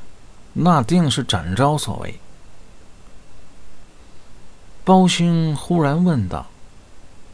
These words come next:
：“孟老，您这蜡烛是几个意思？”老孟说：“穷苦人家没那么多忌讳，坟头上拔下来的，搁在这里一样的放光。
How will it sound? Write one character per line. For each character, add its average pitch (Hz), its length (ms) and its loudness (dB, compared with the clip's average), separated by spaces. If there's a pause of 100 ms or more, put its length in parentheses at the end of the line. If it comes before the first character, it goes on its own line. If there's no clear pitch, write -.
(120)
：“孟 135 220 6
老， 76 280 -2 (1120)
您 147 260 8
这 175 140 8
蜡 165 320 4
烛 127 100 -2
是 123 160 -2
几 98 200 -4
个 92 200 -4
意 123 220 2
思？” - 160 -8 (1500)
老 104 260 4
孟 151 280 4
说 90 380 -2 (600)
：“穷 170 380 6
苦 120 240 2
人 95 260 0
家 110 160 -2 (460)
没 98 280 0
那 170 120 4
么 127 100 4
多 131 160 0
忌 - 260 2
讳， - 160 6 (720)
坟 156 320 4
头 135 300 4
上 151 160 4
拔 107 340 0
下 151 140 2
来 101 140 2
的， 85 140 -6 (720)
搁 170 220 8
在 165 160 4
这 160 240 2
里 82 300 -4 (360)
一 107 260 2
样 143 180 4
的 107 80 2
放 107 220 0
光。 101 260 0